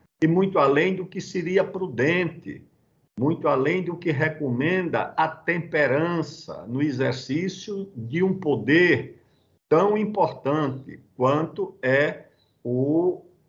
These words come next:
poder da Suprema Corte do país. Nós tivemos em dois mil e quatorze, dois mil e quinze,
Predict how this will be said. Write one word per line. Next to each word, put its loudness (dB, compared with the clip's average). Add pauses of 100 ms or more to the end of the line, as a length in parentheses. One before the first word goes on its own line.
poder 2
da -2
Suprema -2
Corte -2
do -6
país. -4
Nós 2
tivemos -6 (500)
em 0
dois 0
mil 2
e -4 (720)
quatorze, 0
dois 0
mil -2
e -2
quinze, 0